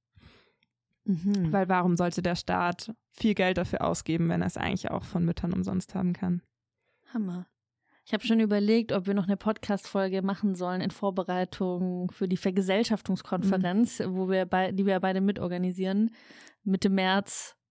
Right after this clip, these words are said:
Speaker 1: zweitausendvierundzwanzig, wann auch immer ihr jetzt diese Podcast-Folge
Speaker 2: <laughs>
Speaker 1: gerade hört, aber dann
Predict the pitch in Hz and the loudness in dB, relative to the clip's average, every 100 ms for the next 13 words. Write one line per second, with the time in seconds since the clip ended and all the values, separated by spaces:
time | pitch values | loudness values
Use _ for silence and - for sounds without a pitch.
0 | _ - 190 214 190 185 - 214 202 214 | _ -2 2 4 4 0 2 4 4 2
1 | 190 190 202 220 226 - 202 202 190 202 | 0 0 2 2 0 0 2 2 2 0
2 | 190 190 190 196 202 190 202 - 226 - | 0 0 0 -2 0 2 4 4 2 6
3 | 220 214 220 220 220 202 220 196 190 190 | 6 6 6 6 6 4 4 2 0 0
4 | 226 220 185 180 185 196 | 0 0 -2 0 0 0